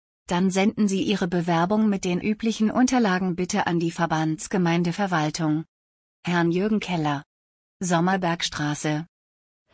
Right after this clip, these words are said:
siebenundsechzigtausendvierhundertsechsundsechzig Lambrecht, Pfalz.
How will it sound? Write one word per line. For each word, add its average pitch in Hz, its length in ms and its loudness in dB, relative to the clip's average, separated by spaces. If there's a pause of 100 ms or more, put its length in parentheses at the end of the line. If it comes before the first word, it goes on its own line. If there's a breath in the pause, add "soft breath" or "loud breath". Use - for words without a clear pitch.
(380 soft breath)
siebenundsechzigtausendvierhundertsechsundsechzig 208 3000 0
Lambrecht, 180 760 0 (220)
Pfalz. 147 640 -4